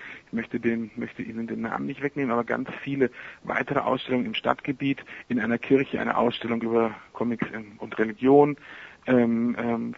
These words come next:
viele, gibt's eine ganze Reihe von kleineren Ausstellungen, die, äh, zum Salon von anderen Leuten gemacht werden. Das finde ich eine tolle Entwicklung. Das entlastet uns auch in all unseren Problemen.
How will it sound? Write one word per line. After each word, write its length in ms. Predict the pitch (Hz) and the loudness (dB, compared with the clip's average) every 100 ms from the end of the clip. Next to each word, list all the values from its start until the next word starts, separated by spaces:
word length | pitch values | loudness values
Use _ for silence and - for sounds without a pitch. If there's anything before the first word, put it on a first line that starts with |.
| - | -6
viele, 360 | 143 120 117 | 0 4 4
gibt's 240 | 113 120 - | 2 -6 -6
eine 120 | 117 | -2
ganze 300 | 120 123 123 | -2 0 0
Reihe 240 | 113 110 | 2 2
von 220 | - 113 113 | -2 -8 -4
kleineren 440 | 117 120 123 123 | 0 2 2 0
Ausstellungen, 600 | 113 117 - 120 113 110 - - - - | 0 0 -2 -2 -2 -4 -8 -20 -12 -2
die, 240 | 120 110 - _ _ _ - | 0 0 -4 _ _ _ -8
äh, 260 | 120 113 113 - | -6 -6 -10 -4
zum 160 | 151 131 | 0 4
Salon 300 | 117 120 131 | 6 6 4
von 180 | 113 120 | -2 -4
anderen 240 | 139 156 | -2 2
Leuten 260 | 147 147 143 | 2 0 -4
gemacht 360 | 139 147 - | -2 -2 0
werden. 240 | 143 143 131 | 0 0 -4
Das 120 | 131 | -4
finde 200 | 123 123 | -2 -2
ich 80 | - | -2
eine 120 | 110 | -4
tolle 260 | - 123 139 | 0 0 0
Entwicklung. 400 | 143 143 151 143 | -4 -4 -4 -2
Das 140 | 123 | -4
entlastet 520 | 113 117 113 - 147 | -2 -4 -4 -4 -4
uns 160 | 135 135 - | -6 -10 2
auch 200 | 143 147 | 2 2
in 100 | 123 | -2
all 160 | 120 | -2
unseren 280 | 127 131 127 | 0 -2 -4
Problemen. 540 | - 123 123 123 156 | 0 0 2 2 0